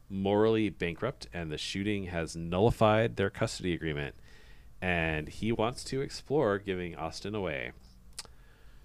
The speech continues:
Joe's lawyer brings Austin to her in the courthouse hallway for a visit before he is sent off with a new family. Matt has arranged for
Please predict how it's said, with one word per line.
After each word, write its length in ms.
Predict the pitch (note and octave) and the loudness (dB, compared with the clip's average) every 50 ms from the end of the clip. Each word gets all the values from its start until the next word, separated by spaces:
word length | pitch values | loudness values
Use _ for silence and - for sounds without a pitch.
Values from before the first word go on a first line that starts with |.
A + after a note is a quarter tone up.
| - - - | -14 -6 0
Joe's 480 | - A2+ A2 A2 A2 A2 G2+ F#2+ - - | 4 6 6 8 6 6 4 0 -4 -6
lawyer 500 | - G#2 G2 F#2+ F#2+ G2 G#2+ B2+ D3 - - - - | -2 0 2 4 4 4 4 2 0 -2 -8 -12 -16
brings 400 | - F2+ F#2 F2+ F2+ F2+ E2+ D#2+ - | -8 -4 0 0 0 0 0 -2 0
Austin 400 | - F#2 F#2 - - - G#2 G2+ | 0 0 0 0 -2 -4 -2 -2
to 80 | G2+ | -2
her 320 | F2+ - F#2 F#2 F2+ F2+ F2 | 0 2 2 2 2 2 0
in 200 | F2+ F2 E2 D#2 | -2 -4 -6 -6
the 60 | D2 | -8
courthouse 520 | - - - C#3+ - C3 C3 C#3+ C#3 - - | -8 -4 -2 -2 0 2 2 0 0 0 2
hallway 460 | A#2 G#2+ G#2 G2+ G#2 G2+ G2+ G2+ G2+ | 4 6 6 6 6 4 4 2 0
for 360 | - - - F2+ E2+ E2 D#2+ - | -2 -4 -4 -2 0 0 0 0
a 120 | - D2+ | -2 -4
visit 500 | C#2+ D#2 G2 G#2 A2 B2 A#2+ A#2 - - - - - - - - - - - - - - - - | -2 0 0 0 2 4 4 4 2 0 -4 -12 -20 -20 -20 -20 -20 -20 -20 -20 -20 -20 -16 -8
before 340 | - D#2 - - D#2 D2+ D2+ | -6 -6 -6 -2 -2 -2 -2
he 200 | - - D#2+ D#2+ | -2 -2 -2 -2
is 100 | D2+ - | -2 -4
sent 260 | - - C#2 C#2 - | -6 -8 -8 -6 -6
off 320 | B1 A#1+ C2 - - - - | -4 -4 -4 -6 -8 -10 -10
with 140 | D2+ - | -10 -8
a 60 | - D2 | -8 -6
new 140 | D#2 D#2+ - | -6 -6 -6
family. 500 | - - B1+ A#1 - - A1+ A2 - - - - - - - - - - - - - - - - - - - - - - - - - - - - - - - - - - - - - - | -4 -6 -6 -6 -8 -8 -8 -10 -10 -12 -14 -18 -18 -18 -18 -20 -20 -20 -20 -20 -20 -20 -20 -20 -20 -20 -20 -20 -20 -20 -20 -20 -20 -20 -16 -14 -14 -14 -14 -16 -18 -20 -20 -20 -14 -6
Matt 340 | F#2 G#2 A#2+ C#3+ D3+ - G2+ | 0 2 4 4 2 2 2
has 320 | C3+ C3 B2+ B2 A2+ G#2+ | 2 4 4 4 2 2
arranged 640 | G#2 A#2 A2 A2+ B2+ A#2+ A2 A2+ A2 G#2+ - - - | 2 2 4 4 4 4 4 2 2 0 -4 -6 -8
for 580 | - - G#2 G2+ G2 F#2+ F#2+ F#2 F2+ F2+ - | -4 0 2 4 6 6 6 6 4 4 0